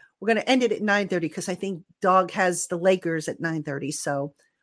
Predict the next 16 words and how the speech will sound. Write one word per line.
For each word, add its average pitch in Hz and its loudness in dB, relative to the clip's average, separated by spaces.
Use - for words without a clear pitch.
we'll 196 -4
get 208 4
a - -4
good 208 0
two 202 -6
hours 160 -2
in 160 -6
and 147 -4
we'll 151 -6
have 170 0
a 160 0
vent 190 -2
and, 160 0
<laughs> - -20
you 180 -2
know, 151 0